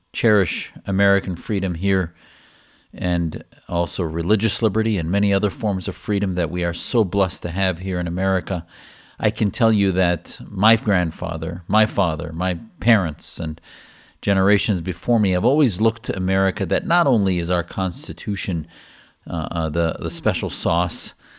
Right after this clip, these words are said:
but ultimately the special sauce of the recipe is the fact that our military is an honorable fighting force, is the most moral fighting force on the planet, and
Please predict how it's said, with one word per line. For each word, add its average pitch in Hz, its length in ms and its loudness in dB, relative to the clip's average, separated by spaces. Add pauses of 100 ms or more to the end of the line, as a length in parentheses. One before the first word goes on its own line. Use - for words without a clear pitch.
(220)
but - 180 0
ultimately 107 720 4
the 135 320 6
special 113 560 4
sauce 107 460 4
of 85 160 -2
the 87 80 -2
recipe 117 640 0
is 151 260 6
the 127 120 4
fact 113 580 4 (1080)
that 104 300 2
our 101 160 2
military 110 720 2
is 85 140 -4
an 85 120 -6 (100)
honorable 104 460 2
fighting 101 400 0
force, 101 460 -6
is 87 220 -8
the 113 160 6
most 101 360 6
moral 101 380 4
fighting 101 360 0
force 98 380 -4
on 131 100 -4
the 85 60 -8
planet, 107 520 -4 (1120)
and 98 420 0